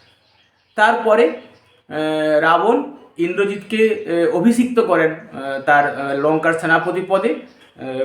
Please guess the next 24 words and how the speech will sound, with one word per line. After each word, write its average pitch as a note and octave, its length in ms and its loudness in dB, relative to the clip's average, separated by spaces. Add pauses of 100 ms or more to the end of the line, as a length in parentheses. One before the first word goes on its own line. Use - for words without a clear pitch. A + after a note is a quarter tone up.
গোধূলি E3 400 4
বেলায়, E3 300 2
অর্থাৎ D#3 320 -2
যখন D#3 220 -6
সূর্য D#3 300 -4
অস্তগামী D#3+ 560 0 (340)
তখন, F3 420 -4 (180)
অর্থাৎ D3 480 -2
গঙ্গা D#3+ 340 4
জল D#3+ 300 0
ও D#3 80 -4
নানা D#3 280 -2
মাঙ্গলিক D3+ 500 -2
দ্রব্য D3+ 360 -2
সহ D#3+ 140 -6
তাকে D#3 220 -4
অভিষিক্ত D3 320 -10
করা D#3+ 220 0
হচ্ছে। F3+ 400 -2 (440)
তাই E3+ 240 -6
প্রথম E3+ 260 -10
স্বর্গের D#3+ 320 -6
নাম C#3+ 220 -4
অভিষেক A3 460 -4